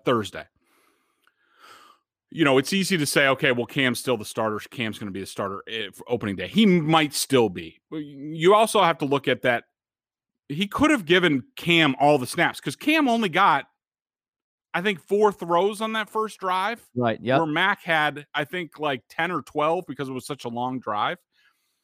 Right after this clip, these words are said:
Speaker 1: Like, if Bill didn't think that Cam got enough work, he could have sent Cam out there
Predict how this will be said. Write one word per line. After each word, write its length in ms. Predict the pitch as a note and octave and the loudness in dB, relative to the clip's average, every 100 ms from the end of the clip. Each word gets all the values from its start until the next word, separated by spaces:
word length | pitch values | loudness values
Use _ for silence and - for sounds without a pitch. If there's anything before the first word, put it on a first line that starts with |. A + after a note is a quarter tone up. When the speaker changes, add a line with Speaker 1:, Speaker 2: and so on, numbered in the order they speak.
| _ _ - | _ _ 0
Speaker 1:
Like, 160 | F#3 | 2
if 160 | F#3 - | 2 2
Bill 220 | A3 C4 | 4 4
didn't 260 | C4+ C4 G#3 | 4 0 0
think 140 | A#3 | 0
that 160 | A3 - | -2 -2
Cam 180 | G3 F#3 | -4 0
got 160 | F#3 | 0
enough 280 | F3 E3 C3+ | 2 0 -2
work, 400 | B2 F#3 G#3 - | 0 2 2 -2
he 100 | F#3+ | -16
could 240 | - C4+ | -6 -4
have 100 | C#4+ | -4
sent 300 | - G#3 F#3 | -4 -2 -2
Cam 300 | - F#3 E3+ | -2 -4 0
out 180 | E3+ G#3+ | 0 -2
there 220 | D#3+ C#3 | -2 -2